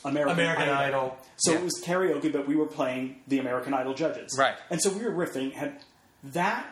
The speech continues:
Speaker 1: went over like gangbusters.
Speaker 2: Mm-hmm.
Speaker 1: Like,
Speaker 3: Right.
Speaker 1: it was the funniest things, and we're like, "Really? Like this?"
Speaker 2: There's something about the end, 'cause it was a large theater.
Speaker 3: Yeah.
Speaker 1: Yeah,
Speaker 2: And
Speaker 1: it's
Speaker 2: it,
Speaker 1: true, too.
Speaker 2: it, there was some distance. So
Speaker 1: There,
Speaker 2: to
Speaker 1: that
Speaker 2: sit
Speaker 1: is
Speaker 2: in the
Speaker 1: true.
Speaker 2: basement of a Mexican restaurant,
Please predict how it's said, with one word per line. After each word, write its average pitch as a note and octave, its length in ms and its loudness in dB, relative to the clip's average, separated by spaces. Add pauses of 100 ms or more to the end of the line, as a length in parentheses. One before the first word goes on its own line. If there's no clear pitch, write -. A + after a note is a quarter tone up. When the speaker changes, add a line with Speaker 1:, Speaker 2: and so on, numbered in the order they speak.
(120)
Speaker 1:
went F#3 160 -2
over F3 540 -2 (180)
like C3+ 500 -4 (360)
gangbusters. C#3 560 0 (240)
Speaker 2:
Mm-hmm. A#2 340 -4
Speaker 1:
Like, D3+ 120 2
Speaker 3:
Right. - 80 -4
Speaker 1:
it E3 40 -6
was D#3 100 -4
the E3 80 -4
funniest F#3 560 -2
things, D#3+ 180 -4 (140)
and D3 120 -8
we're D3+ 80 0
like, C#3 220 -6 (180)
"Really? D#3 480 -12
Like D#3+ 320 -14
this?" G3+ 180 -8
Speaker 2:
There's C4 220 2
something A3+ 200 2
about E3 180 0
the C3 120 -2
end, C#3+ 220 2
'cause C#3+ 140 0
it G3 100 0
was D3+ 140 -2
a G#2+ 160 -4
large G#2 960 -2 (180)
theater. F#2+ 680 -4
Speaker 3:
Yeah. A2+ 300 0
Speaker 1:
Yeah, A#2+ 320 0
Speaker 2:
And G#2 80 -6
Speaker 1:
it's G#3+ 160 0
Speaker 2:
it, D#3 80 2
Speaker 1:
true, D#3+ 140 2
too. D#3 100 0
Speaker 2:
it, - 260 -2
there D3+ 200 2
was D3 240 -2
some B2 140 -8
distance. G#2+ 480 -4
So - 80 2
Speaker 1:
There, - 80 0
Speaker 2:
to C3 60 -2
Speaker 1:
that - 60 0
Speaker 2:
sit F3 160 2
Speaker 1:
is D#3 80 -2
Speaker 2:
in C#3 60 -2
the B2 60 -2
Speaker 1:
true. B2+ 100 -2
Speaker 2:
basement A#2 320 -4
of G2+ 60 -6
a G2+ 40 -6
Mexican G2 400 -4
restaurant, F#2 440 -8